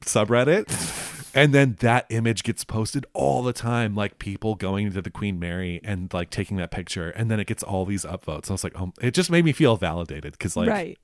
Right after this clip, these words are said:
Speaker 1: that really terrified me. <laughs> But anyway, yes, that image of Shelley Winters underwater in the car, her hair is floating above her, and it's just, like,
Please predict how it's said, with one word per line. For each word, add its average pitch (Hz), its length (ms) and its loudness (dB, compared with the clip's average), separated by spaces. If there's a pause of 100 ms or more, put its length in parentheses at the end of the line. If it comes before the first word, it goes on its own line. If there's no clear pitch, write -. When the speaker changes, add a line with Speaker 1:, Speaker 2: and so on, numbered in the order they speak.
(120)
Speaker 1:
that 95 180 -2
really 95 260 -2
terrified 73 540 -8
me. 110 180 -2
<laughs> - 40 -18 (560)
But 135 200 -2 (420)
anyway, 175 800 6
yes, 110 440 2
that 131 280 4
image 120 400 2
of 104 140 2
Shelley 101 280 0
Winters 85 640 -6
underwater 82 540 -6
in 101 220 -4
the 98 80 -2
car, 80 500 -4
her 95 120 -4
hair 90 500 -2
is 87 240 -6 (400)
floating 95 600 0
above 87 340 -4
her, 85 200 -6
and 82 80 -6
it's 85 180 -10
just, - 160 -10
like, 76 280 -10